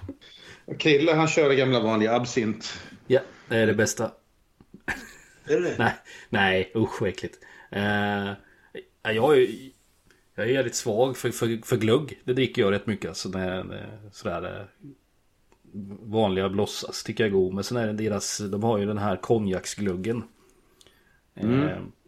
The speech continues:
Speaker 2: den, den, eh, är för jäkla god och, och, och hälla upp en liten rackare på kvällen och, och, och smutta på. Det är fint, tycker jag. Eh, men sen är det ju där, när man,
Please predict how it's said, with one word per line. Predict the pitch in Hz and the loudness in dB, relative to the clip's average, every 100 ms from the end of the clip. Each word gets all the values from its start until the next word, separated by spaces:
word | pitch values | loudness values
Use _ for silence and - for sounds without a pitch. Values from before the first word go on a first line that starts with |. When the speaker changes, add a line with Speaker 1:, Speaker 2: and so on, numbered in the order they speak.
| _ _ - | _ _ -12
Speaker 2:
den, | 101 107 | -6 -2
den, | 104 98 98 | 0 0 0
eh, | 95 95 92 95 - _ _ _ _ _ _ _ _ _ - 92 85 _ - | 0 -2 -2 -6 -10 _ _ _ _ _ _ _ _ _ -18 -18 -20 _ -10
är | 107 | -8
för | - | -4
jäkla | 104 90 - | -2 -2 -2
god | 110 98 95 90 | 0 4 4 2
och, | 90 87 90 | -2 -4 -8
och, | 80 80 87 - 101 | -10 -14 -16 -12 -12
och | 90 107 _ _ _ _ _ - - | -12 -16 _ _ _ _ _ -18 -12
hälla | - 110 104 | -4 0 0
upp | 95 | 0
en | 98 | -2
liten | 98 95 95 | 0 -2 -2
rackare | 101 - 90 90 | -4 -4 -6 -6
på | - | -6
kvällen | 101 90 90 | -4 -4 -6
och, | 90 95 98 | -8 -10 -12
och, | 95 - | -14 -10
och | 107 | -10
smutta | - 107 - 90 | -4 -4 -4 -4
på. | 95 | -2
Det | 107 | 0
är | |
fint, | 104 95 | -2 -4
tycker | 92 90 | -4 -6
jag. | 87 _ _ _ _ _ _ - _ _ - 87 | -8 _ _ _ _ _ _ -20 _ _ -14 -8
Eh, | 90 92 92 92 92 95 _ _ _ _ _ _ _ _ | -6 -4 -4 -4 -6 -8 _ _ _ _ _ _ _ _
men | - | -6
sen | - 127 | 0 2
är | 123 | 4
det | 110 | 4
ju | |
där, | 117 107 85 - _ - | 4 2 -2 -8 _ -18
när | 110 | -8
man, | 107 104 | -6 -6